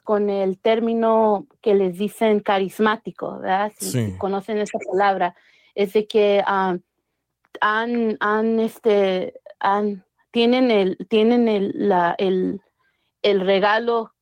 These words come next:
Speaker 1: de Dios de poder, am, orar en lenguas y, y expulsar demonios.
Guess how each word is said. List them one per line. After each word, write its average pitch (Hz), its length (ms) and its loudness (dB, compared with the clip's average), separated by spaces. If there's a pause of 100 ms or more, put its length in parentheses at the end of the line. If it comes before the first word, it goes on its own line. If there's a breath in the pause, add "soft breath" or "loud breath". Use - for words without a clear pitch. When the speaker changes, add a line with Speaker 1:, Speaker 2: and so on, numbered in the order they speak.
Speaker 1:
de 202 240 2
Dios 208 300 4
de 214 240 4
poder, 202 460 2
am, 190 460 0
orar 202 320 2
en 196 140 -2
lenguas 220 480 0
y, 185 380 -8 (340)
y 190 440 0
expulsar 202 720 -2
demonios. 202 600 0